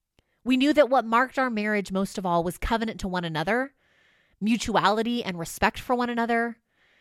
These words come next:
And then we could solve how to be a family ourselves. That means that Curtis does all our cooking, but I do the cleaning. It means Curtis does all our laundry,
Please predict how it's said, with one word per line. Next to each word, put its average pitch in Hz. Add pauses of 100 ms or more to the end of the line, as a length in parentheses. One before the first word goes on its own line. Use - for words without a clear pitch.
(600)
And 254
then 285
we 294
could 262
solve 302
how 269
to 269
be 226
a 214
family 175 (500)
ourselves. 240 (800)
That 254
means 262
that 247
Curtis 277
does 240
all 214
our 226
cooking, 127 (800)
but 208
I 196
do 214
the 214
cleaning. 233 (880)
It 190
means 214
Curtis 240
does 220
all 208
our 214
laundry, 160